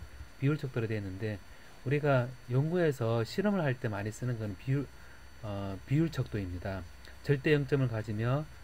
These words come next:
수치화된 양으로서 몸무게 키, 그리고 우리는 전압, 전류 이런 부분들은 영점이 있는 거죠.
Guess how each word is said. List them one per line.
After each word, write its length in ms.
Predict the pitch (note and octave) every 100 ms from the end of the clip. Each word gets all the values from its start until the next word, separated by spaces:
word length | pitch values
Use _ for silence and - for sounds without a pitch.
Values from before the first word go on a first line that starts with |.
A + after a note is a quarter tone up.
| -
수치화된 500 | - - F#3 E3 C#3
양으로서 500 | G#2+ A2 G#2+ F#2+ -
몸무게 400 | G2+ B2 B2 G#2+ -
키, 280 | - E3 - - - -
그리고 180 | C3
우리는 300 | A#2+ C3+ A#2+ A2 - -
전압, 400 | - A#2+ B2+ -
전류 440 | A2+ G#2+ G#2+ C3+ D3+
이런 220 | D3+ C#3
부분들은 640 | B2 B2+ A2 G2+ G2+ G2+
영점이 320 | C#3 D#3 C#3
있는 240 | G2 F#2+ G2+
거죠. 280 | G2+ F#2